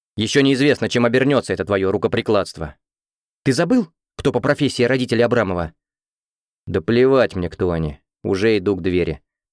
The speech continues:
Дергаю ручку, когда до меня доносится голос директора.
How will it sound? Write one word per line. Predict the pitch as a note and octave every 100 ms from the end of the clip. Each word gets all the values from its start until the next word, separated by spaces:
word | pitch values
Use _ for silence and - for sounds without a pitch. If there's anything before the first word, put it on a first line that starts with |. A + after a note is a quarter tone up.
| _ _ -
Дергаю | G2+ C3+ A#2+ A#2+
ручку, | B2 D#3+ - D#3+
когда | A#2+ G2 A2+
до | A2
меня | G#2 A2
доносится | G2+ G#2+ G#2 -
голос | F2+ F#2 F#2
директора. | E2+ F#2+ E2+ - E2 D2